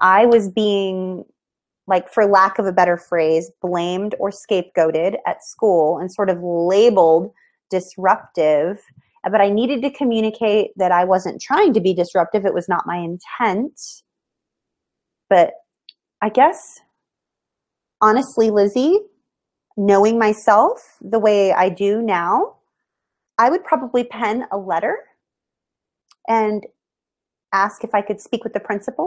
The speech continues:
or speak with the teacher or have, like, a parent, have, like, a teacher principal, um, conference, or if this is not,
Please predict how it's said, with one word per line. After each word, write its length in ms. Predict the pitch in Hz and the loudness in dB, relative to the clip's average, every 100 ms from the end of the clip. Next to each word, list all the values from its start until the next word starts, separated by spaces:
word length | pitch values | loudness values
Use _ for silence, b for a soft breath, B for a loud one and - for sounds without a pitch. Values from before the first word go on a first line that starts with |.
| 349 | -4
or 80 | 202 | -6
speak 360 | - - 233 | -8 -6 -4
with 120 | 233 233 | -4 -6
the 80 | |
teacher 340 | 196 214 - 330 | -6 -6 -2 0
or 140 | 180 | 0
have, 240 | 180 202 202 | 2 2 2
like, 160 | 190 | 0
a 160 | 175 165 _ _ _ _ _ _ _ _ - | 0 -2 _ _ _ _ _ _ _ _ -6
parent, 280 | 208 208 - _ _ _ - | -2 -2 -4 _ _ _ -4
have, 120 | 233 | 0
like, 160 | 226 | 0
a 100 | 208 202 | -2 -6
teacher 540 | - 240 - 208 - _ _ _ _ _ - | -6 -4 -2 -4 -6 _ _ _ _ _ -4
principal, 640 | 233 220 208 202 175 175 _ _ _ _ _ _ - - | -4 -2 0 0 0 -4 _ _ _ _ _ _ -4 0
um, 360 | 180 160 165 _ _ _ _ _ _ _ _ _ _ _ _ _ _ _ _ _ _ _ _ - | 0 -2 -10 _ _ _ _ _ _ _ _ _ _ _ _ _ _ _ _ _ _ _ _ -6
conference, 760 | - - 320 466 494 - - _ | 0 0 2 -2 -4 -14 -20 _
or 120 | - 226 | 2 2
if 140 | 220 | 4
this 180 | 247 247 | 0 2
is 200 | 220 214 | -4 0
not, 440 | 208 202 220 - | 0 0 0 -4